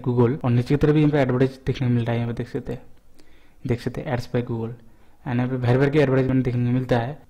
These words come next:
अभी मैंने advertise को यहाँ पे बंद करके रखा था, तो इसलिए नीचे की तरफ भी advertise देखने के नहीं मिल रहा है, ठीक है। तो ऐसे ही यहाँ पर आप लोगों को आपका एक, अ, खुद का वेबसाइट बना के अपना अच्छा खासा income भी कर सकते हैं।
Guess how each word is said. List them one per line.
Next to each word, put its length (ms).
अभी 140
मैंने 220
advertise 320
को 100
यहाँ 140
पे 60
बंद 160
करके 240
रखा 140
था, 120
तो 80
इसलिए 200
नीचे 120
की 60
तरफ 180
भी 80
advertise 260
देखने 220
के 120
नहीं 180
मिल 160
रहा 100
है, 160
ठीक 160
है। 160
तो 60
ऐसे 260
ही 60
यहाँ 140
पर 100
आप 140
लोगों 260
को 180
आपका 540
एक, 320
अ, 200
खुद 220
का 120
वेबसाइट 260
बना 180
के 220
अपना 200
अच्छा 180
खासा 260
income 300
भी 60
कर 160
सकते 300
हैं। 180